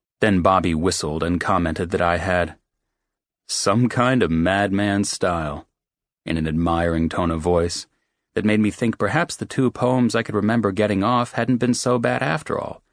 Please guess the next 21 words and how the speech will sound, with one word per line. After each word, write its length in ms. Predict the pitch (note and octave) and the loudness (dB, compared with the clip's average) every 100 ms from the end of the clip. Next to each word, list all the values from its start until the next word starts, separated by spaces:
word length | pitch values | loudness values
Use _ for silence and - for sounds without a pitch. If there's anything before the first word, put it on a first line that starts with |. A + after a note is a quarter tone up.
| _ _ _ _ _ _ _ _ | _ _ _ _ _ _ _ _
And 100 | A3 | 0
maybe 200 | A3 A3 | 2 2
it 60 | G#3+ | 2
was 160 | G3 F3+ | 2 0
even 240 | F3+ F3+ | 2 0
true 320 | - A#3+ A#3 | 0 0 2
that 120 | G2+ | 2
in 120 | F#2 F#2+ | 2 2
getting 300 | G2 F#2+ F2 | 2 2 2
wasted 400 | F2 F2 - D3+ | 2 0 -2 -2
I 80 | |
had 180 | G2 G2+ | 0 2
actually 380 | A#2 A#2+ - A2 | 2 2 0 0
made 240 | G#2+ A2 | 2 2
the 80 | G#2 | 0
truest 500 | - - C3 B2 - | -6 -2 0 2 -2
choice 380 | - B2+ C#3+ - | -2 2 2 2
an 80 | A2+ | 0
artist 340 | C3+ C3 - | 2 0 -2
could 140 | - C#3 | -2 0
make, 380 | A#2+ E2 - | 0 -2 -10